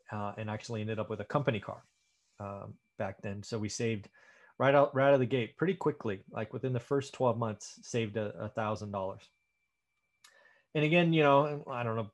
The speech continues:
I don't know if like everyone, but we always envisioned, you know, having,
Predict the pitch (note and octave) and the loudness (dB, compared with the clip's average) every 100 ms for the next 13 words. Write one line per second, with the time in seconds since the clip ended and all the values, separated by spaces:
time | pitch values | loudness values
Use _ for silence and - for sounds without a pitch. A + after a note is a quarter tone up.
0 | - B2 A#2+ G#2+ A2+ G#2 F3 F3+ D#3 C#3+ | -6 -2 -2 0 -2 -2 2 4 6 6
1 | C#3+ B2+ C3 B2+ A#2+ A#2 A#2+ A2+ A#2 A2+ | 4 0 4 6 6 2 -2 0 0 0
2 | A2+ G#2+ - A2 G#2 A2 A2 G#2+ | -4 -6 -8 -8 -6 -6 -6 -8